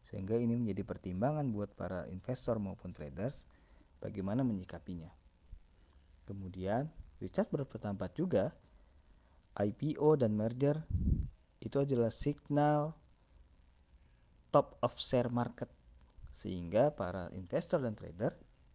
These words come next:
bisa menentukan pilihan ketika perusahaan I P O dan merger.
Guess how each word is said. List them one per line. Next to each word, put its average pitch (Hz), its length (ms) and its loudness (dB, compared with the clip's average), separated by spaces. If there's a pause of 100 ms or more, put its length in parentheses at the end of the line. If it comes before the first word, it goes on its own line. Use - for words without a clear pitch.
(120)
bisa 110 240 -8
menentukan 101 480 -8
pilihan 170 480 0 (1200)
ketika - 320 -4
perusahaan 107 400 -6
I 101 160 -6
P 95 240 -6
O 120 80 4
dan 104 160 -2
merger. 98 400 -8